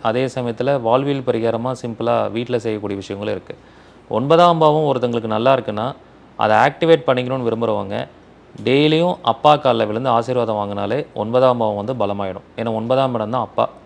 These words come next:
தந்தை ஸ்தானம். இதே ஒன்பதாம் பாவம் கெட்டு போயிருந்தா நீங்க அப்பா கூடவே இருக்கக்கூடாது, அப்பா விட்டு கொஞ்சம் விலகி இருக்கிறது தான் நல்லது.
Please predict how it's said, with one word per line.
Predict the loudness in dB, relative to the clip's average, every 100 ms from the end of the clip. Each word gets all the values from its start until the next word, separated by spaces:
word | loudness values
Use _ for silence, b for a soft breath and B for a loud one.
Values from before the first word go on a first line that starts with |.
| -8
தந்தை | -4 -4
ஸ்தானம். | -4 -8 -10 -12 -20 B B B B B 2
இதே | 6 8
ஒன்பதாம் | 8 6 6 6
பாவம் | 4 2 0
கெட்டு | 0 2
போயிருந்தா | 2 2 2 0 0 -2
நீங்க | -2 0
அப்பா | 0 4 4
கூடவே | 4 2 2
இருக்கக்கூடாது, | 2 0 0 -2 -4
அப்பா | -2 4 4
விட்டு | 4 -4
கொஞ்சம் | -4 -2 0
விலகி | 0 0
இருக்கிறது | -4 -4 -4
தான் | -6 -8 -16 -10
நல்லது. | -6 -2 -4